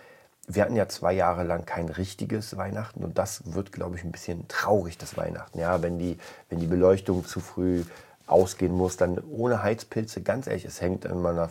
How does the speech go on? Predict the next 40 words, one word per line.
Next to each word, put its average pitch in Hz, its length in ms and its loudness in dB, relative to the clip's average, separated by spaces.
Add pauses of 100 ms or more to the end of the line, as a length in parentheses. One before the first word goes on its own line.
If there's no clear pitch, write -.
davon 87 340 -2
ab, 82 140 0
wie 78 200 -4
warm 85 360 2
oder 80 160 -6
kalt 90 280 -2
es 82 120 -8
wird, 82 240 -2 (340)
aber - 160 -2
ohne 87 260 0
Heizpilze 85 640 -6
weiß - 220 -10
nicht, 92 160 -10
ob - 100 -16
ich - 100 -20
da - 180 -6
Bock 101 320 -8
hab, 98 180 -2 (480)
äh, 90 160 -2
draußen 85 460 4
zu, 78 560 -4
zu - 100 -8
frieren. 80 420 -4
Da 76 100 -4
brauche 87 200 2
ich 95 80 -6
schon 90 140 -2
eine 87 100 0
Menge 87 540 0 (100)
Glühwein, 87 580 0
um 85 140 -6
das 82 320 -2
durchzustehen. 82 720 -8 (160)
Also 85 160 -2
da 85 100 6
bin 87 120 2
ich - 200 -8
sehr, 87 300 4
sehr 82 140 2
gespannt. - 440 -6